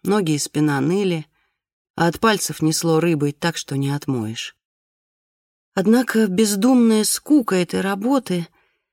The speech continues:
временно помогала ей забыть бездумную скуку домашней жизни, а долгий окольный автобусный путь от аэропорта в родительский городок давал время поразмыслить о планах на будущее.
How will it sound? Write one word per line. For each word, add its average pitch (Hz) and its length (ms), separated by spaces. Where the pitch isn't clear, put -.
временно 233 460
помогала 202 520
ей 185 220
забыть 180 720
бездумную 175 640
скуку 180 420
домашней 170 600
жизни, 147 560
а 170 140
долгий 190 420
окольный 165 640
автобусный 160 600
путь 214 440
от 143 200
аэропорта 147 600
в 135 60
родительский 147 580
городок 160 560
давал 247 280
время 233 280
поразмыслить 196 760
о 165 60
планах 202 440
на 190 140
будущее. 147 800